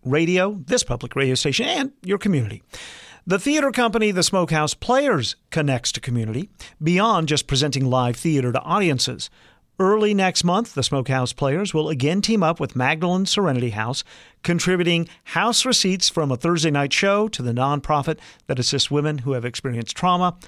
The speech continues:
sexual exploitation, addiction, and incarceration. That next production, Love Letters, will again be staged at the Smokehouse Building near the intersection of Martin Luther King Junior Boulevard and Ripple Road in Fayetteville. Opening night is Thursday, April seventh.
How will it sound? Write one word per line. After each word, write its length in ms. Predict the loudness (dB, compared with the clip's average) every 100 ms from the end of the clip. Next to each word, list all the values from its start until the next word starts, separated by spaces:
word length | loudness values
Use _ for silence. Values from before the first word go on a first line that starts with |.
| -20 _
sexual 540 | 0 0 2 0 0
exploitation, 720 | -2 -2 -4 0 -2 -2 -6 -8 -16 -6
addiction, 500 | -2 0 0 -2 -4 -10 -20 -6
and 100 | -6
incarceration. 720 | -4 -4 -2 -2 -2 -2 -8 -16 -20 -20 -20 -2
That 300 | 2 2 0
next 220 | 0 0
production, 500 | 0 2 2 0 -2 -6 0
Love 200 | 0 2
Letters, 360 | 0 0 -2 -6 -14 -8
will 160 | -2 0
again 220 | 2 2
be 120 | 2
staged 540 | 2 2 0 -2 -8 -6
at 280 | -6 -6 -6
the 60 |
Smokehouse 400 | -4 -4 -4 -6
Building 360 | -2 0 0 0
near 100 | 0
the 160 | 0 0
intersection 480 | 0 0 0 -2
of 60 | -2
Martin 240 | 0 -2
Luther 160 | -4 -6
King 240 | -4 -2
Junior 200 | -2 -2
Boulevard 440 | -2 -2 0 0 -2
and 120 | -6
Ripple 220 | -8 -8
Road 300 | -2 0 0
in 120 | -2
Fayetteville. 520 | -2 -2 -2 -8 -16 -20 -20 -20 -20 -8
Opening 400 | -2 0 0 2
night 260 | 2 2 0
is 320 | 0 0 0
Thursday, 540 | 0 0 0 0 0 -2
April 340 | -6 -4 -4
seventh. 480 | -2 2 2 0